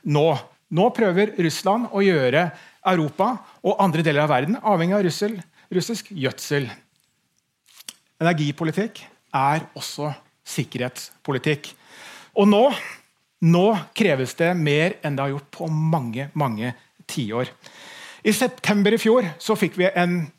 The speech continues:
rapport som, som ved første øyekast kunne virke litt, eh, dyster, men den er veldig viktig, og den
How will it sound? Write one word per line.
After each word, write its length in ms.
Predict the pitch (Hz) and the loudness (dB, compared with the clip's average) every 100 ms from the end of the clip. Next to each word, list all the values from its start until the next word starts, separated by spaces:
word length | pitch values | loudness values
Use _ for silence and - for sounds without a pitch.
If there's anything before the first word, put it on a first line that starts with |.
| _ - | _ -4
rapport 400 | 190 185 208 - | -2 0 -2 -2
som, 460 | - 175 170 165 143 | 0 2 2 0 -2
som 180 | 160 147 | -4 -4
ved 120 | 143 | -2
første 340 | 160 - - | -2 -2 0
øyekast 420 | 147 117 147 151 | 0 0 -2 -4
kunne 200 | - 151 | -4 -2
virke 240 | 139 - 131 | -2 -4 -6
litt, 280 | 135 - 147 | -6 -6 0
eh, 260 | 139 139 123 - - - - | 2 2 -2 -12 -20 -18 -4
dyster, 540 | 139 - - 214 208 - - - - - 160 | -2 -2 0 0 0 -8 -20 -20 -20 -4 0
men 260 | 185 233 - _ _ _ _ _ _ - | 2 0 -6 _ _ _ _ _ _ -2
den 200 | 190 196 | 0 2
er 560 | 151 156 185 147 151 | 2 2 2 -2 -8
veldig 560 | - 175 156 120 143 160 403 415 _ _ 170 | -6 -2 0 0 -2 -2 -8 -16 _ _ -2
viktig, 500 | 180 - 180 190 165 | -2 -2 -2 -2 -2
og 100 | 151 | -2
den 200 | 160 | -2